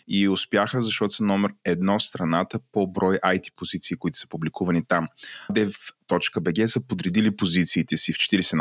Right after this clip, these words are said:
категории, така че няма да си губите времето да четете нерелевантни обяви.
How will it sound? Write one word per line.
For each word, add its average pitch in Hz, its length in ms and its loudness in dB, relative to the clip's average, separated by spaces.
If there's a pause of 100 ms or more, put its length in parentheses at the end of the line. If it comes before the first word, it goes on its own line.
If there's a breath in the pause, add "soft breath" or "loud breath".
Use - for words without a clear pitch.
категории, 110 460 0
така 120 260 -2
че - 140 -4
няма 98 140 2
да 85 40 2
си - 160 -6
губите 87 300 -2
времето 85 340 0
да 104 100 2
четете - 320 0
нерелевантни 85 640 2
обяви. 69 340 0